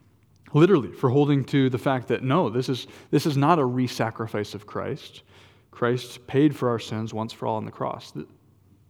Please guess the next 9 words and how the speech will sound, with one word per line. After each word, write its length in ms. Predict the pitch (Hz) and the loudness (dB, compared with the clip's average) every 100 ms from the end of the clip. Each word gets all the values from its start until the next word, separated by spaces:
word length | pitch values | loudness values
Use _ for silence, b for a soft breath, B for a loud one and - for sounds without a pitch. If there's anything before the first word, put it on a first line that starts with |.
| _ _ _ - | _ _ _ -10
believers 800 | 135 131 147 180 160 117 110 135 | -4 4 6 6 2 0 -2 -6
died 580 | 131 135 117 101 98 117 | 0 0 0 -4 -6 -2
be-, 100 | 120 - | -2 -2
because 480 | - - 117 110 - | -8 -2 -4 -4 -8
of 240 | - 107 - - - | -6 -6 -8 -20 -6
what 140 | 113 | -4
we're 100 | 107 | -4
talking 380 | 113 95 101 107 | -4 -8 -8 -12
about 300 | 104 82 - | -10 -12 -14